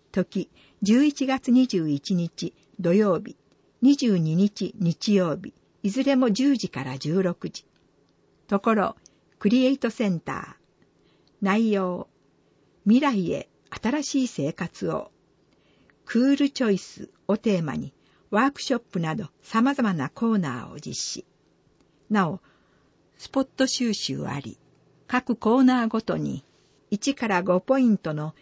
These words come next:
茨城エコポイント付与。問い合わせ先、環境政策課、電話、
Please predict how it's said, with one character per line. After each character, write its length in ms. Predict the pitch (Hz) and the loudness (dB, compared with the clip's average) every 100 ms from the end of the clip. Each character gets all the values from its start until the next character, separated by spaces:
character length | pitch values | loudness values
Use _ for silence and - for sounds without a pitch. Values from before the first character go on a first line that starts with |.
| _ _ - | _ _ -6
茨 380 | 202 247 262 269 | 0 2 2 0
城 180 | 240 - | -4 -4
エ 80 | 190 | -4
コ 160 | - | -2
ポ 160 | 294 262 | 0 2
イ 80 | 240 | 4
ン 100 | 185 | 2
ト 220 | - - | -2 -12
付 180 | - - | -10 -6
与。 140 | 147 - _ _ _ _ _ _ _ _ - | -4 -6 _ _ _ _ _ _ _ _ -4
問 200 | 208 226 | -2 0
い 80 | |
合 60 | 220 | 0
わ 100 | 208 | -2
せ 100 | 220 | -4
先、 420 | - 202 - - _ _ _ _ - | -6 -6 -8 -20 _ _ _ _ -6
環 220 | 226 269 | 0 2
境 220 | 277 262 | 2 0
政 320 | 247 240 208 | 0 0 -2
策 260 | 202 190 - | -2 -6 -8
課、 240 | - 165 - _ _ _ - | -6 -6 -6 _ _ _ -6
電 320 | 180 190 202 | -2 0 0
話、 220 | 190 175 | 0 -4